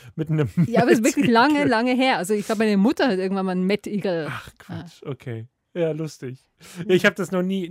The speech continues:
Speaker 1: ich hab, ich kenn das nur von Fotos. Also bei, bei, bei Powerlifting-Wettkämpfen gab's immer die Mettbrötchen.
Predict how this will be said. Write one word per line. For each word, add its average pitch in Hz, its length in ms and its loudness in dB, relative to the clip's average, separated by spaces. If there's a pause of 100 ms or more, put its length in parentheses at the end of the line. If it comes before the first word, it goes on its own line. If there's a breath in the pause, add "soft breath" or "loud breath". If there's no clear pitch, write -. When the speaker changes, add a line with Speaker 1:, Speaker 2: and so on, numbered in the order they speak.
Speaker 1:
ich 175 140 -6
hab, 175 100 -6
ich 170 120 -12
kenn - 100 -14
das 196 140 -6
nur 185 80 -8
von 175 120 -6
Fotos. 113 600 -8
Also 156 180 0
bei, 156 160 6
bei, 143 240 2
bei 143 160 0
Powerlifting-Wettkämpfen 156 1600 -2
gab's 139 280 -10
immer 135 220 -6
die 120 120 -8
Mettbrötchen. 107 800 -12